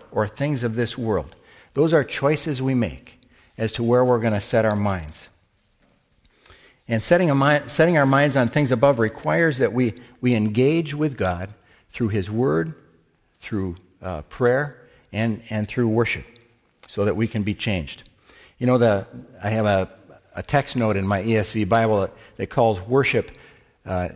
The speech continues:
it gives this definition, transformative engagement with God.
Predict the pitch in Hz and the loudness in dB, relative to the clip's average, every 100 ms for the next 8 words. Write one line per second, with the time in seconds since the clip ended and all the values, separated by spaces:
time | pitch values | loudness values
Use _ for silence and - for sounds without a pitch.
0 | 71 110 107 110 120 139 113 131 117 113 | -16 -20 -6 -2 2 2 2 2 2 2
1 | 113 - 71 - _ - - 120 117 - | 0 -2 -8 -16 _ -10 0 2 0 -2
2 | 151 156 151 - 139 110 - - 117 110 | 0 2 0 0 0 0 -12 -6 -2 0
3 | 101 120 135 120 104 73 87 92 - 92 | 2 2 2 0 -2 -4 -6 -6 -2 -2
4 | 90 | -2